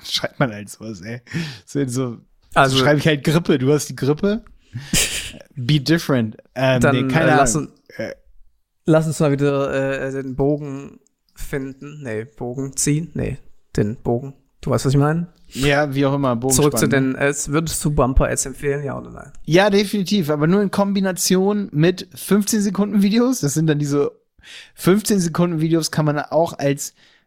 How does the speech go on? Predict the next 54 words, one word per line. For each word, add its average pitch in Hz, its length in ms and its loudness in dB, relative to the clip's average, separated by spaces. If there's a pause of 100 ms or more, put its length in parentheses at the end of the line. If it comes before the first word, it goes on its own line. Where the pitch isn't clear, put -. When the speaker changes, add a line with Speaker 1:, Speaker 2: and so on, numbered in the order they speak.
Speaker 1:
Google 160 240 6
sagt 123 220 0
übrigens, 113 320 -6
da 131 80 -2
kannst 135 240 -4
du 131 60 -8
die 123 100 -10
komplette 131 460 0
Werbebotschaft 117 600 0
reintun. 131 440 -4
Ja, 143 200 2
stimmt 220 380 -2
auch. 98 320 -8
Bei 131 120 -2
sechs 151 260 -2
Sekunden 180 320 -2
kriegst 175 260 -6
du 165 40 -6
es - 60 -10
nicht 175 160 0
hin, 165 320 -4
die 139 120 -12
komplette 120 440 -2
<laughs> 110 40 -2
Werbebotschaft 123 560 -4
reinzutun. 117 420 -6
Da 113 80 -2
kannst 147 280 -2
du 147 40 -4
echt - 220 -6
nur 165 120 2
hooken. 147 320 0 (640)
Äh, 131 280 4
du, 123 100 -10 (100)
nur 156 220 4
wenn 170 100 2
du 170 80 2
richtig 180 280 0
gut 202 140 0
bist, 135 220 -2
kriegst - 180 -6
du 107 40 -6
das 101 100 -10
hin. 101 160 -6 (560)
Bei 139 180 2
fünfzehn 233 380 0
Sekunden, 170 320 0
sagt 156 180 0
Google, 165 260 0
kriegst 208 280 0
du - 40 -2
die 160 80 -2
komplette 156 360 0
Werbebotschaft 139 640 0